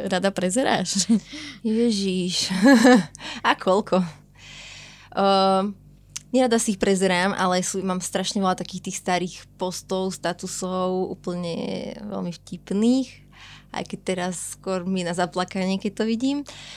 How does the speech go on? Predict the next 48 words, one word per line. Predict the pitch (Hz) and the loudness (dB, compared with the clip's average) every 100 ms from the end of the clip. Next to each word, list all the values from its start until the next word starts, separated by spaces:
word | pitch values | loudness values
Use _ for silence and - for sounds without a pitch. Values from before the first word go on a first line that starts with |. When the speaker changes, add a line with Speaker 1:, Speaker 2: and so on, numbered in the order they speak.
| - | -2
Speaker 2:
No | 226 220 | 2 2
a | 185 | 2
takže | 214 214 196 - | 0 0 -2 -4
áno, | 175 175 - | -4 -4 -6
mám | 202 208 | -2 0
naozaj | 208 208 196 185 - | 2 0 0 -4 -8
strašne | - 196 196 202 | -2 2 2 0
veľa | 180 180 175 | -2 -2 -4
príspevkov | - 190 190 190 190 180 170 | -4 -6 0 -2 -2 -4 -4
z | 170 | -4
minulosti, | 185 185 180 180 - 170 | -4 -2 -2 -4 -6 -12
kedy | 165 175 | -6 -6
som | 175 180 170 | -6 -6 -4
bola | 160 - | -4 -4
mnoho | 165 175 | -6 -4
aktivnejšia | 175 185 - 175 165 - 170 160 | -4 -6 -10 -8 -8 -8 -10 -10
akože | 175 170 | -12 -10
na, | 160 156 - - - 113 - | -10 -10 -12 -16 -14 -14 -10
vo | 160 165 165 | -8 -8 -8
feede, | 180 165 185 185 - - - - | -10 -4 -4 -6 -14 -20 -20 -16
na | - 180 | -8 -6
wall | 175 | -6
postoch, | 175 190 - 202 | -6 -6 -4 -6
takže, | - 175 165 170 190 180 175 - | -4 -6 -4 -4 -4 -2 -2 -4
takže | 190 - | -8 -8
toto | 190 208 | -8 -6
postupne | 208 208 226 202 214 | -6 -8 -12 -8 -6
ja | 196 | -6
väčšinou | 196 202 208 | -6 -8 -8
sa | 190 | -8
snažím | 196 202 202 | -4 -4 0
mazať, | 196 160 180 196 | 0 0 0 -2
tak | - 185 | -2 -6
nejak | 180 | -6
priebežne, | - 180 170 180 | -4 -4 -2 -6
keď | 180 190 | -6 -4
na | 180 | -4
mňa | 170 | -6
vyskočí | - 185 | -8 -8
nejaká | 185 185 | -6 -8
spomienka, | - 170 175 180 180 | -8 -6 -4 -4 -6
tak | |
si | 170 | -8
poviem, | 165 170 170 | -8 -8 -8
že | 170 | -12
och, | 175 165 | -14 -14
tak | 165 | -14
toto | - 160 170 | -12 -10 -8